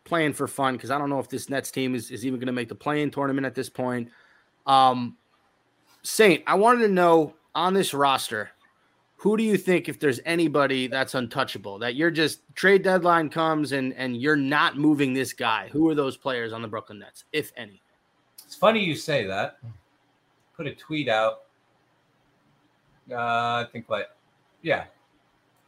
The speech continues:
Speaker 2: My tweet was, "I wonder if there's any one player on the Nets that all can agree should not be traded. Does that player exist? Have they been seen a post?" I've seen a post for every single player. Like, literally everybody's been traded on this team. Like, but to be honest with you,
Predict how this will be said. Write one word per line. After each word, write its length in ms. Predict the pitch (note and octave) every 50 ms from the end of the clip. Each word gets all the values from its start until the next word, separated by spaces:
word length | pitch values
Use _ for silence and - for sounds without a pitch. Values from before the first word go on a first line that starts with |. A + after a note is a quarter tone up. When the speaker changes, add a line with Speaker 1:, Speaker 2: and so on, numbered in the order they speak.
| _ _ _ _
Speaker 2:
My 140 | D3 C#3+ C#3+
tweet 420 | - - - G3+ G#3+ A3 G#3+ -
was, 300 | E3+ D#3 D3 C#3+ C#3 - - D#3
"I 100 | D#3 D3+
wonder 380 | D3 E3+ G#3 A#3 A#3+ B3 A#3+
if 140 | A3 - -
there's 240 | F3 D#3+ D3 B2 C#3+
any 300 | C3 D#3+ F3+ F#3 F3+ F3
one 300 | C#3+ C#3+ D3+ D#3 D#3 D3
player 380 | D3 - C3+ C3+ C3+ C3 B2+
on 160 | B2 B2+ B2+ A#2+
the 80 | A2+
Nets 380 | A2 A2 A2+ A2+ A2+ A2 - -
that 120 | A2+ A2
all 320 | A#2 A#2+ B2+ B2+ B2+ C#3 C3+
can 180 | - C3 C3
agree 340 | B2+ A2+ A2 A#2+ A#2+ A#2 A#2
should 240 | A#2 - A2 G2+ G2+
not 240 | A#2 A#2 A#2 - -
be 100 | A#2+ A#2
traded. 400 | - - A2 G2+ G2 F#2 E2+ E2+ -
Does 120 | - G#2 A2
that 200 | A#2+ A#2+ - -
player 240 | C#3 C3+ C3 C3
exist? 560 | B2+ A#2+ G#2+ B2+ D#3 E3+ F3 E3+ - - - _ _ _
Have 120 | C#3+ C#3+ C3+
they 80 | D3+
been 140 | D3 C#3 C#3
seen 240 | - - F3+ F#3 F3
a 60 | D#3+
post?" 440 | - - - F#3 F#3 F#3 F3+ - - -
I've 140 | D#3 D#3 -
seen 160 | - A3 A3+
a 80 | A3+ A3
post 320 | - G#3+ G#3 G3 - -
for 100 | E3 D#3 - D#3
every 220 | F3+ G3 A3 G3+
single 340 | F#3+ - G#3 G3 F3+ E3 -
player. 320 | - C#3+ A#2+ G2+ - - _ _ _ _ _ _ _ _ _
Like, 180 | - D3 C#3 D3+
literally 320 | E3 G3+ G#3 G#3+ G#3 G3+
everybody's 400 | G#3 G3+ G3+ G3 G3 F#3+ F#3 F3
been 160 | D3 E3+ E3
traded 340 | D3 - E3 D#3 D#3 D3+ C#3+
on 160 | C#3 C3+ C3+
this 140 | B2 B2+ -
team. 260 | - - C3+ B2+ B2
Like, 300 | B2 A#2+ A#2 A2 - - _ _ _ _ _ _ _ _ _ _ _ -
but 160 | F#3 F#3 F#3
to 80 | E3
be 180 | D3+ D#3+ D#3 D3+
honest 320 | D#3+ F3+ G#3 A3+ G#3 -
with 160 | - A#3 A#3 A3
you, 220 | A#3 A#3+ A#3+ A3+